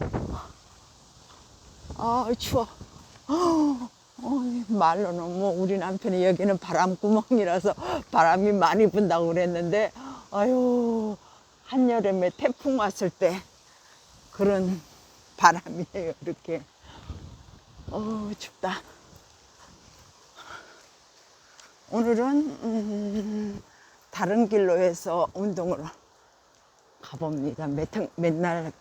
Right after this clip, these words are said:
예쁘다고, 어, 예쁜 길로만 갔거든요. 그런데 오늘은,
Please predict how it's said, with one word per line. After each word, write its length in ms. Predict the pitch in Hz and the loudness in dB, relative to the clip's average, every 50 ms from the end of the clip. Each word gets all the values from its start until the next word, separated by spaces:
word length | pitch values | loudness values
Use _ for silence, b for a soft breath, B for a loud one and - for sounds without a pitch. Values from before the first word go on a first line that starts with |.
| - | -2
예쁘다고, 880 | 180 180 185 185 - - 190 - 175 156 143 - - 170 180 170 170 175 - - _ _ _ B B B B B B _ _ _ _ _ - | 0 2 2 0 0 -4 -2 0 0 -2 -2 0 0 0 0 0 0 -4 -10 -14 _ _ _ B B B B B B _ _ _ _ _ -12
어, 160 | - 160 147 143 143 | -10 -8 -6 -2 2
예쁜 420 | 160 175 180 180 - 185 175 151 - | 4 4 4 4 0 -4 -6 -4 -2
길로만 440 | 180 156 156 170 160 151 147 143 | 0 2 2 2 2 0 -2 -2
갔거든요. 720 | - 165 156 - - - 151 - 147 160 143 156 151 123 117 139 123 139 147 139 139 - | -4 -6 -10 -10 -8 -8 -6 -4 -4 -4 -2 -4 -4 -6 -6 -8 -10 -10 -14 -16 -16 -16
그런데 340 | - 165 165 170 156 - 143 | -14 -12 -10 -10 -10 -6 -6
오늘은, 500 | 147 156 160 151 127 151 160 196 202 | -4 -4 -4 -4 -4 -6 -6 -6 -8